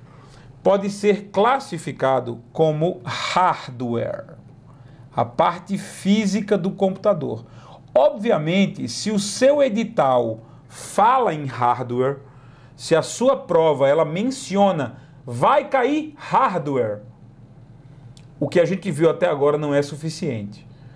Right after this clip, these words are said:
Você vai ter que estudar comigo no módulo de hardware, que é um módulo mais pesado,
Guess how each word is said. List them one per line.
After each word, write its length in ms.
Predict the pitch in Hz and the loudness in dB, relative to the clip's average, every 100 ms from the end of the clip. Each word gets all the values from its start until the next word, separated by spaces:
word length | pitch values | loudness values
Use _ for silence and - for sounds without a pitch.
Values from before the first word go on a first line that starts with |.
| - - - | -20 -16 -6
Você 240 | 123 165 | 0 2
vai 120 | 160 | 2
ter 180 | 175 170 | 2 -2
que 120 | 170 175 | 0 0
estudar 600 | 165 170 143 175 196 202 | 0 -4 0 2 2 -2
comigo 440 | 151 165 196 190 | -6 -4 -2 0
no 140 | 196 | 2
módulo 540 | 208 180 190 220 240 233 | 4 4 4 2 0 0
de 80 | 214 | 2
hardware, 480 | 147 139 120 107 - - - - - - | 2 2 0 -6 -12 -20 -20 -20 -20 -8
que 80 | - | 0
é 40 | |
um 100 | 135 | 0
módulo 360 | 131 131 135 156 | 4 2 2 0
mais 240 | 147 147 | -4 -4
pesado, 600 | - 202 147 135 127 110 | 0 2 4 2 0 -4